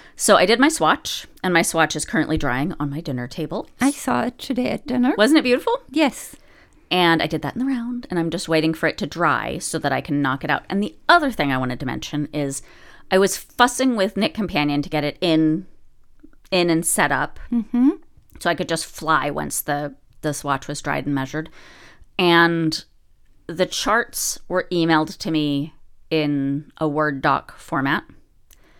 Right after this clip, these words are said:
Speaker 1: and it needs to be in P D F format to go into Knit Companion, which isn't hard. It's not hard to convert that. I did it in Dropbox 'cause that's where my loose patterns go. Like, if it's not in Ravelry, that's where I put them.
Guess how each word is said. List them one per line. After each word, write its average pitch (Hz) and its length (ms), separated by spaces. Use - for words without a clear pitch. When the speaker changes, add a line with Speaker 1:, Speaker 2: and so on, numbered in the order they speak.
Speaker 1:
and 147 440
it - 160
needs 170 320
to 175 80
be 156 100
in 147 120
P - 180
D 139 160
F 233 100
format 127 580
to - 120
go 123 420
into 123 280
Knit - 140
Companion, - 480
which - 220
isn't 226 220
hard. 113 280
It's - 160
not 131 140
hard 139 180
to 139 80
convert 127 400
that. 120 260
I 170 100
did 180 280
it 180 120
in 170 160
Dropbox 127 640
'cause 147 180
that's 131 360
where 131 520
my 151 160
loose 156 360
patterns 180 500
go. 175 260
Like, 156 180
if 170 80
it's - 180
not 135 260
in 147 100
Ravelry, 143 680
that's 131 280
where 143 120
I 127 120
put - 180
them. - 300